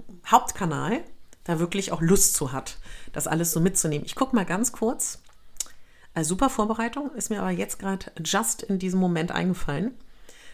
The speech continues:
weil du musst wissen, ich bin ja eine, ähm, jemand, der, ich setz mich hin ans Mikrofon, weiß, was ich grob, worüber ich sprechen möchte und dann fließt es.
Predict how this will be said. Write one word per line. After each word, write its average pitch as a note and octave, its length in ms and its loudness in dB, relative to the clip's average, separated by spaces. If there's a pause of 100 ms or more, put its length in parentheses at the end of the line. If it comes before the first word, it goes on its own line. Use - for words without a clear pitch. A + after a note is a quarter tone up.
(180)
weil E3 260 4
du F3 120 -2
musst F#3 280 0
wissen, A#3 360 0
ich - 180 -10
bin G3+ 140 0
ja G3+ 220 -2
eine, F3 520 0
ähm, D#3+ 380 -6 (1160)
jemand, F3+ 540 2
der, E3+ 340 -2 (540)
ich - 140 -2
setz G#3 200 0
mich F3+ 140 0
hin C#4 280 4
ans F#3+ 220 -2
Mikrofon, B3 840 0
weiß, F#3 240 4
was F#3 140 0
ich F#3 140 -4
grob, - 420 -2
worüber F#3 220 0
ich D#3+ 100 -4
sprechen G#3 360 0
möchte A3 320 -2
und F3 200 -2
dann F#3 120 4
fließt E3+ 500 2
es. - 320 -4